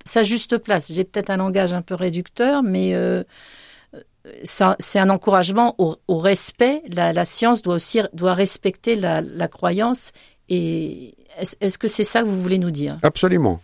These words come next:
Speaker 2: absolument. La, la, la science, euh, doit être tolérante vis-à-vis de la religion, euh, sauf quand la religion vient, euh, em-, empiéter sur, euh, <laughs> sur les domaines scientifiques,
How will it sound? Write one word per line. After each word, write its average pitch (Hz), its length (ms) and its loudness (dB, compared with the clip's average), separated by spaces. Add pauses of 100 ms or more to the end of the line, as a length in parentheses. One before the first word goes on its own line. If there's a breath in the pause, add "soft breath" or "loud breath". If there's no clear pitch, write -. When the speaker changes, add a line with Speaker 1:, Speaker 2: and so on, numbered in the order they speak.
(160)
Speaker 2:
absolument. 113 560 0 (260 loud breath)
La, 104 540 4 (680 soft breath)
la, 120 100 2 (100)
la 117 240 2
science, 131 540 2
euh, 95 540 4 (1120)
doit 117 440 4
être 110 260 2
tolérante 117 560 2
vis-à-vis 107 480 4
de 101 80 0
la 101 60 4
religion, 104 680 2 (460 loud breath)
euh, 92 180 2 (140)
sauf - 420 2
quand 110 180 2
la 98 140 2
religion 110 680 2
vient, 110 440 2 (120)
euh, 90 240 0 (580)
em-, 117 240 2
empiéter 123 640 2
sur, 123 580 2
euh, 95 80 4 (100)
<laughs> - 80 -10
sur - 360 0
les - 100 -4
domaines 107 300 2
scientifiques, - 640 -2